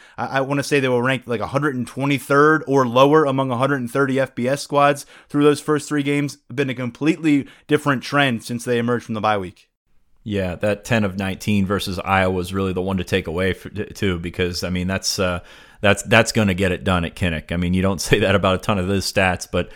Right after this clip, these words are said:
Speaker 2: three of five in the fourth quarter, ten of nineteen overall, and that's the, that's the big takeaway there.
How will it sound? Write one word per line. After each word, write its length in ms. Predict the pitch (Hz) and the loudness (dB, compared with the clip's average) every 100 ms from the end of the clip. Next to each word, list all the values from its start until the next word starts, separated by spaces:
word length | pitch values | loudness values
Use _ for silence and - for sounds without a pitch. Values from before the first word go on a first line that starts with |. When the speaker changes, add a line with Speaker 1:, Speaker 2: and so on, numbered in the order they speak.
| - - | -20 -6
Speaker 2:
three 200 | 107 110 | 2 4
of 120 | 98 | 4
five 340 | 104 95 95 | 4 4 4
in 100 | 98 | 2
the 60 | 95 | 0
fourth 300 | - 104 92 | 0 0 0
quarter, 380 | - 98 95 92 | -2 -2 0 0
ten 240 | - 98 | 0 -2
of 100 | 90 | -2
nineteen 420 | 98 90 - 95 | -2 -4 -2 -2
overall, 480 | 90 87 90 90 90 | 0 -2 0 0 0
and 80 | 87 | 0
that's 220 | 92 - | -2 -2
the, 240 | 101 87 85 | 0 2 2
that's 200 | 104 - | 0 -2
the 100 | 92 | -4
big 200 | 95 85 | -2 -2
takeaway 600 | 95 90 87 82 82 85 | -2 -2 -2 -4 -4 -2
there. 360 | 95 95 87 | 0 0 0